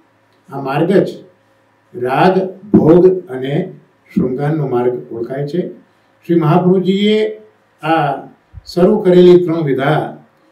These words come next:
શ્રી ગુસાઈજીના સમયમાં તો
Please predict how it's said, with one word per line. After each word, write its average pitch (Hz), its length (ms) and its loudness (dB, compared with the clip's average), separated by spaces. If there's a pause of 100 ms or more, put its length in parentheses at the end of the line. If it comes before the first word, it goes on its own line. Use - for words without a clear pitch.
(160)
શ્રી 156 120 -4
ગુસાઈજીના 208 960 -2 (240)
સમયમાં 156 600 0
તો 127 360 0